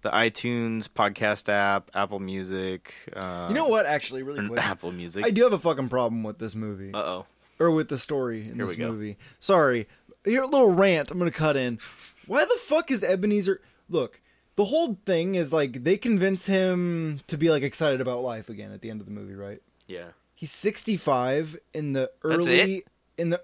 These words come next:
Speaker 2: early eighteen hundreds.
Speaker 1: You mean he's not, like, ninety-seven? <laughs>
Speaker 2: Yeah, he looks like it, but no, he's sixty-five.
Speaker 1: Ooh.
Speaker 2: How much longer does he have to live?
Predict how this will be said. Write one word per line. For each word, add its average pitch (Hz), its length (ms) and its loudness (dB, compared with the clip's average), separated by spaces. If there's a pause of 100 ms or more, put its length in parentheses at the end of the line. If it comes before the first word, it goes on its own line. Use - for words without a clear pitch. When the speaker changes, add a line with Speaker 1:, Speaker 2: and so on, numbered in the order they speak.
Speaker 2:
early 214 460 2
eighteen 185 440 -2
hundreds. 131 560 -6
Speaker 1:
You 113 60 -10
mean 135 120 -6
he's 143 160 -4
not, 123 220 -4
like, 113 200 -6
ninety-seven? 104 760 -10
<laughs> - 460 -20
Speaker 2:
Yeah, 113 220 -6
he 113 120 -6
looks 151 240 -6
like 110 180 -4
it, 113 100 -10
but 127 100 -6
no, 127 80 -2
he's 110 140 -8
sixty-five. 107 640 -10 (220)
Speaker 1:
Ooh. 78 40 -20 (1600)
Speaker 2:
How 285 180 0
much 311 220 2
longer 302 360 4
does 294 160 4
he 285 80 6
have 269 220 4
to 226 80 6
live? 220 580 4